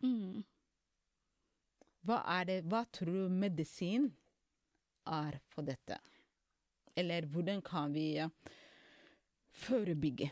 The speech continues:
Speaker 2: Det er veldig
Speaker 1: Mm.
Speaker 2: opptatt av forebygging.
Speaker 1: Mm.
Speaker 2: Ehm, og fra eldre generasjon, da jeg, da skiller jeg ofte, det er det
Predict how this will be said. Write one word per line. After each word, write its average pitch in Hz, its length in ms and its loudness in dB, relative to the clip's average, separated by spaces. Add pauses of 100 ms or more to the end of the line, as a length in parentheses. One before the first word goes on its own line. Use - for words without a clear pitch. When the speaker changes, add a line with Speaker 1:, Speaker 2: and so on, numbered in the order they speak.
Speaker 2:
Det 175 120 2
er 175 140 2
veldig 202 280 0
Speaker 1:
Mm. - 60 -2
Speaker 2:
opptatt 160 360 -4 (140)
av 156 340 -2
forebygging. 151 760 -2 (260)
Speaker 1:
Mm. 226 400 -2
Speaker 2:
Ehm, 160 1300 -4 (1600)
og 175 220 0
fra 170 460 0 (260)
eldre 165 400 2
generasjon, 160 600 0
da 175 180 2
jeg, 147 300 -6
da 165 180 2 (840)
skiller 170 460 0
jeg 156 240 2
ofte, - 440 -2
det 208 140 2
er 180 200 0
det 180 120 2